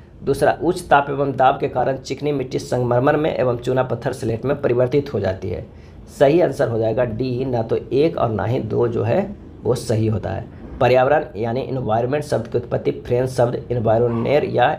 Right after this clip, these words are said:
एनवायरोनेर से हुई है, जिसका अर्थ है पड़ोस। आग्नेय एवं अवसादी शैल उच्च ताप एवं दाब के कारण कायांतरित शैलों में परिवर्तित हो सकती है।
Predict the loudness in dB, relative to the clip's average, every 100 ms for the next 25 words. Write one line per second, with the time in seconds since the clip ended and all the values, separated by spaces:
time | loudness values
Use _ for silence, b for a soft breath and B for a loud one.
0 | -6 -4 0 2 2 -2 -8 -2 0 0
1 | 0 0 -2 -2 -2 -2 -4 -6 -6 0
2 | -2 0 -4 -4 -4 -2 -2 -4 -12 B
3 | B B B -2 2 4 4 4 2 0
4 | 0 0 0 0 2 2 0 -6 -10 -8
5 | 0 0 0 -2 -2 2 2 2 0 -2
6 | -2 -2 -2 -4 -2 -2 -2 0 0 2
7 | 2 0 0 0 0 0 2 2 2 2
8 | 2 2